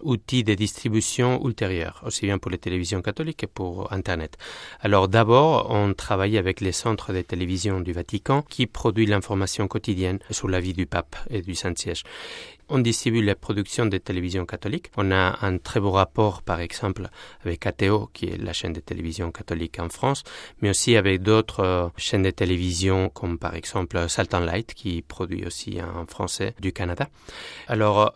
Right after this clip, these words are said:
notre choix éditorial, c'est de distribuer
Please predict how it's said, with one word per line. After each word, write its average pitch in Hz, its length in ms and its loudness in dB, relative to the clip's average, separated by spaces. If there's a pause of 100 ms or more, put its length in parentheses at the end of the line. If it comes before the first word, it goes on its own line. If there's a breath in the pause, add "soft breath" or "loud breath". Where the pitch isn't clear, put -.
(100)
notre 123 380 2
choix 156 300 6
éditorial, 135 580 4
c'est 107 540 4
de 98 560 2
distribuer 139 1120 0